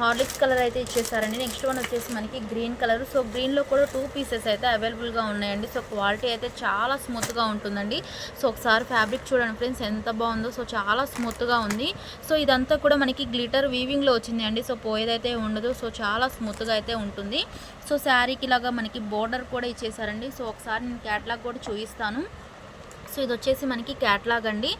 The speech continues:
So, ఇవన్నీ కూడా మనకి పే-, పేస్టల్ కలర్స్ అయితే ఇచ్చేసారండి. ఎవరు కూడా మిస్ అవ్వద్దు. కాస్ట్ కూడా మంచి రీజనబుల్ ప్రైస్ అండి. కాస్ట్ వచ్చేసి only త్రీ సెవెంటీ రూపీస్ మాత్రమే అండి. So, ఇలాంటి ప్రైజెస్ అయితే ఇంపాసిబుల్ అండి, కానీ మనమైతే ఇస్తున్నాం దసరా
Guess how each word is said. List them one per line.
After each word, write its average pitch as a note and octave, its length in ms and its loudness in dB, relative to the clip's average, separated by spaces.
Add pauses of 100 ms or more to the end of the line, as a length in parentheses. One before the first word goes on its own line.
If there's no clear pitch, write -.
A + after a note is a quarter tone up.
(320)
So, - 140 -4
ఇవన్నీ B3 380 0
కూడా C#4+ 180 0
మనకి A#3+ 220 -6 (140)
పే-, G#3 400 0
పేస్టల్ A#3 420 0
కలర్స్ A#3 280 0
అయితే A3+ 220 -4
ఇచ్చేసారండి. A3 640 -4
ఎవరు A3 260 -4
కూడా A#3+ 200 -4
మిస్ G#3+ 220 -10
అవ్వద్దు. G#3 260 -4 (100)
కాస్ట్ G#3 340 -4
కూడా C4+ 200 0
మంచి D4 260 -6 (100)
రీజనబుల్ G#3+ 460 -4
ప్రైస్ G3+ 260 0
అండి. A3 160 -4 (100)
కాస్ట్ G#3 260 -4
వచ్చేసి A3 280 -6 (120)
only C4 240 0
త్రీ D4+ 120 2 (160)
సెవెంటీ C#4+ 420 2
రూపీస్ C#4+ 280 -4 (120)
మాత్రమే C4 420 0
అండి. F#3+ 180 -6 (400)
So, C#4+ 80 2 (200)
ఇలాంటి C4+ 460 4
ప్రైజెస్ B3 420 2
అయితే B3 220 -2
ఇంపాసిబుల్ A#3+ 580 0
అండి, A#3 240 -4
కానీ A#3 280 0
మనమైతే A#3+ 440 -4
ఇస్తున్నాం A#3 400 -6
దసరా A#3 260 -4